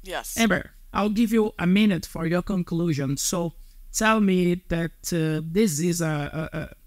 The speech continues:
Speaker 2: an, an at-, achievable, uh, achievable,
Speaker 1: Mm-hmm.
Speaker 2: uh, course, then w-, everybody can do it to get, to get familiar with the technology and learn as much as they practice to get better.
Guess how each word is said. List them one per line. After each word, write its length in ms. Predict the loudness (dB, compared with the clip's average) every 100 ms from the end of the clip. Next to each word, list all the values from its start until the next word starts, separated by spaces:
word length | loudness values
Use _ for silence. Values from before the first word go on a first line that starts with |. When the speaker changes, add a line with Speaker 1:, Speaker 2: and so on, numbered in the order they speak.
| -4
Speaker 2:
an, 180 | -4 -2
an 120 | -2
at-, 220 | -2 -6 -6
achievable, 560 | -2 0 0 0 0 -2 -6 -20 -18 -18 -12
uh, 180 | -8 -8 -2
achievable, 500 | -2 0 0 0 -2 -10 -20 -16 -2
Speaker 1:
Mm-hmm. 480 | 2 2 2 0 -2
Speaker 2:
uh, 20 | -4
course, 560 | -4 -2 0 0 0 0
then 460 | 2 2 2 0 -2
w-, 200 | -4 -4
everybody 440 | -2 -2 0 0 -2
can 340 | 0 0 0
do 280 | 0 0 2
it 280 | 2 2 0
to 140 | -2
get, 360 | 0 0 -2 -8 -16 -20 -20 -6
to 220 | -2 0
get 180 | 0 -2
familiar 680 | 0 2 2 4 2 2 0
with 240 | 0 0
the 120 | 0
technology 1080 | 0 -2 0 0 0 0 0 0 2 2 0
and 260 | 0 2 2
learn 680 | 2 0 -2 -2 -2 -2 -4 -10 -12
as 220 | -4 0 2
much 300 | 2 2 0
as 280 | 0 0 -6
they 220 | 0 2 0
practice 840 | -2 -4 -2 -4 -2 0 2 0
to 100 | -2
get 260 | -2 -2 -4
better. 540 | -2 0 0 -2 -4